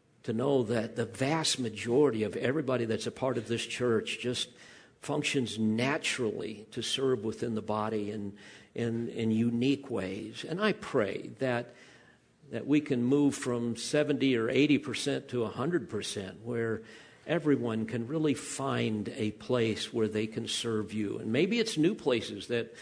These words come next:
new ministries, Lord, whatever it is. I just pray that you will, uh, reveal these things to each of us and bless us as a church. And then finally, Lord, if there be one here today that's not a part of the body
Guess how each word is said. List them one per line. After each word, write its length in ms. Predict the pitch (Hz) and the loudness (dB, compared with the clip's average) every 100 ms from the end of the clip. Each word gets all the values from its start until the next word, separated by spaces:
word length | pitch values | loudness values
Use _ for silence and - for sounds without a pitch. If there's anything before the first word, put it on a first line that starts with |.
| - - - - | -18 -18 -20 -6
new 180 | 120 185 | 0 2
ministries, 720 | 185 202 185 - 123 104 - | 4 6 4 2 2 2 2
Lord, 260 | 127 135 127 | 0 2 4
whatever 360 | 165 180 139 | 4 6 6
it 100 | 131 | 6
is. 320 | 104 - 95 120 | 4 2 -2 -4
I 100 | 123 | -4
just 300 | 127 123 - | -4 -6 -2
pray 240 | 123 110 | 0 0
that 180 | 104 113 | 0 -2
you 200 | 110 117 | -2 0
will, 320 | 113 104 98 - - - - - - | 2 2 0 -6 -20 -20 -20 -20 -18
uh, 120 | 113 - - | -16 -14 -6
reveal 520 | 110 110 117 139 151 | -2 2 4 6 6
these 260 | 135 127 - | 4 2 0
things 280 | 120 113 107 | -2 -2 -2
to 140 | 113 - | -4 -2
each 240 | 107 110 | -4 -2
of 140 | 104 101 | -6 -6
us 300 | 98 101 117 | -6 -8 -8
and 140 | 110 | -4
bless 380 | 107 120 113 - | 0 0 -2 -4
us 180 | 98 - | -4 -4
as 200 | 110 104 | -4 -6
a 60 | |
church. 480 | - - 92 92 - | -6 -6 -8 -10 -6
And 100 | 143 | -2
then 100 | 123 | -2
finally, 540 | - 123 123 117 107 | -4 -4 -2 0 -2
Lord, 340 | 98 92 98 101 | -2 -6 -6 -8
if 140 | 101 | -8
there 100 | 113 | -8
be 220 | 104 120 | -2 0
one 280 | 123 123 120 | 0 -2 -4
here 200 | 101 120 | -4 -4
today 580 | 107 107 92 95 113 117 - - - - - _ _ _ - - - - - - | -6 -8 -8 -10 -12 -16 -20 -20 -20 -20 -20 _ _ _ -20 -18 -18 -20 -18 -4
that's 220 | 117 - | -2 0
not 220 | 135 147 | 0 0
a 40 | 139 | 0
part 380 | - - 160 | -4 -6 -4
of 120 | 123 98 | -4 -4
the 60 | |
body 680 | 104 95 92 90 104 107 113 | -6 -6 -8 -12 -16 -16 -20